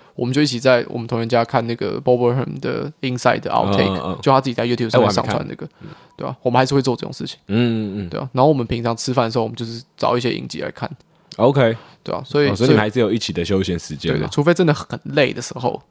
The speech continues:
Speaker 2: 嗯。
Speaker 1: 我们会找那些看起来很轻松的东西来看，像是，你知道
Speaker 2: 受控的 hentai 图。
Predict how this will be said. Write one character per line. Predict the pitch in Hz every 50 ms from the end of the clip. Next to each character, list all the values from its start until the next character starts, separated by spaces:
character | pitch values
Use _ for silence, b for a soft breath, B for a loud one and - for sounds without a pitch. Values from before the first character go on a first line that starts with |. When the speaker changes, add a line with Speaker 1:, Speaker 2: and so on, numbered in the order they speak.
| _ _
Speaker 2:
嗯。 | - - - - -
Speaker 1:
我 | 139 127
们 | 123 131
会 | 156 156 143 135 -
找 | - - 101 104 -
那 | 127 123
些 | 120 127 120 120 123 120 b b b b b b b b _ _
看 | - - 143
起 | 123 120
来 | 113
很 | 113 113
轻 | - - 120 120 127
松 | 123 127 135
的 | 127
东 | 127 127
西 | 131 - -
来 | - -
看， | - - 131 139 - _ _ _ _ _ _ _ _ _ - - -
像 | 143 135
是， | 127 131 127 120 120 107 113 - - -
你 | 147 127
知 |
道 | 107 139
Speaker 2:
受 | 139 -
控 | 113 98 87
的 | 85
hentai | 90 101 92 90 101 98 90 90
图。 | - -